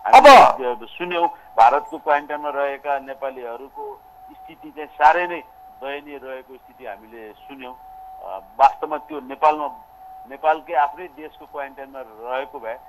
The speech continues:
Speaker 2: त्यो किसिमको पीडा चाहिँ उहाँहरूले भोग्नु पर्थेन।
Speaker 1: के छ अब यो अहिलेको परिस्थिति देख्दाखेरि,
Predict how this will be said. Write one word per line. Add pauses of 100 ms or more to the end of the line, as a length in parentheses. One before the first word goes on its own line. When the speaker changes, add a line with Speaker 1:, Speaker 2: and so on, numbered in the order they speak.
(280)
Speaker 2:
त्यो
किसिमको
पीडा
चाहिँ
उहाँहरूले
भोग्नु
पर्थेन। (960)
Speaker 1:
के
छ
अब
यो (480)
अहिलेको
परिस्थिति
देख्दाखेरि,